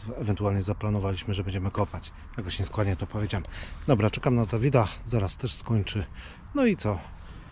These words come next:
No i jak będziemy na miejscu, to włączam się z nowymi sygnałami.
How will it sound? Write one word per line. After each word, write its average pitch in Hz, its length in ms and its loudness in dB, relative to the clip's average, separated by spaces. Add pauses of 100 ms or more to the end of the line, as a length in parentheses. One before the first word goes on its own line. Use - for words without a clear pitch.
(180)
No 208 100 6
i 185 80 6
jak 151 180 4 (240)
będziemy 107 280 4
na 104 100 4
miejscu, 101 320 0
to - 160 -2 (380)
włączam 95 340 0
się - 160 10 (720)
z 117 80 2
nowymi 92 320 4
sygnałami. 80 580 -2